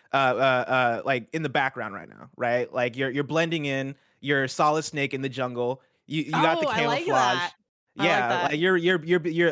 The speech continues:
Speaker 1: or I gu-, I guess I should say Big Boss, right?
Speaker 2: Again,
Speaker 1: Naked
Speaker 2: Snake,
Speaker 1: Snake.
Speaker 2: Snake Eater, underrated.
Speaker 1: Snake Eater.
Speaker 2: That's what I was thinking. Those are, like, some of my favorite, like, I wanna say early memories in gaming because I was, like, fairly old at the time, but, like, the memory of, like,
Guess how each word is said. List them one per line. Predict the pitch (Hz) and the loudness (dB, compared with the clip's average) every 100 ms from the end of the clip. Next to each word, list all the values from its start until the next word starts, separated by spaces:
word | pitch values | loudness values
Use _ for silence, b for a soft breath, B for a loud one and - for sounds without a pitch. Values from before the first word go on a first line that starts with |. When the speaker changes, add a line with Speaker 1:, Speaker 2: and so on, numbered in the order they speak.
| - | 2
Speaker 1:
or | |
I | 196 | 2
gu-, | 262 | 2
I | 196 | 0
guess | 240 | 0
I | 226 | -2
should | 180 | 0
say | 170 | -2
Big | 139 123 | 0 -2
Boss, | 110 92 - - | -4 -8 -14 -10
right? | 120 123 | -2 0
Speaker 2:
Again, | - | 0
Speaker 1:
Naked | 262 | -2
Speaker 2:
Snake, | 277 - | -2 -4
Speaker 1:
Snake. | 101 92 | -6 -6
Speaker 2:
Snake | 302 302 254 | -4 -4 -4
Eater, | 202 180 165 226 | -4 -4 -4 -4
underrated. | 240 233 214 180 160 165 | -2 -2 -2 -4 -8 -4
Speaker 1:
Snake | 151 139 | -4 -4
Eater. | 120 104 | -6 -6
Speaker 2:
That's | 269 | -4
what | - | -2
I | 214 | -4
was | 202 | -4
thinking. | 202 175 170 175 180 - | -8 -8 -10 -10 -14 -6
Those | 254 320 | -4 -2
are, | 415 | -2
like, | 320 - - - | -2 -4 -18 -14
some | - 269 | -6 -2
of | |
my | 254 226 | -2 -4
favorite, | 226 208 202 208 180 - _ _ 98 | -2 -2 -2 -2 -4 -8 _ _ -6
like, | 92 - _ _ _ _ b b | -6 -6 _ _ _ _ b b
I | 302 | -4
wanna | 403 392 | -2 -2
say | 302 | -2
early | 208 220 254 | -2 -2 -2
memories | 254 262 262 | 0 -2 -2
in | 269 | -2
gaming | 254 254 262 269 | -2 -2 -2 -4
because | 254 208 | -6 -4
I | 185 | -4
was, | 196 190 | -4 -4
like, | 170 | -8
fairly | - 196 196 | -4 -4 -4
old | - 165 | -6 -8
at | 180 | -8
the | 208 | -8
time, | 226 214 226 226 | -4 -4 -2 -4
but, | 180 | -4
like, | 180 185 | -4 -4
the | 226 | -4
memory | 202 196 208 202 | -4 -2 -2 -2
of, | 190 185 | -2 -2
like, | 175 170 | -6 -6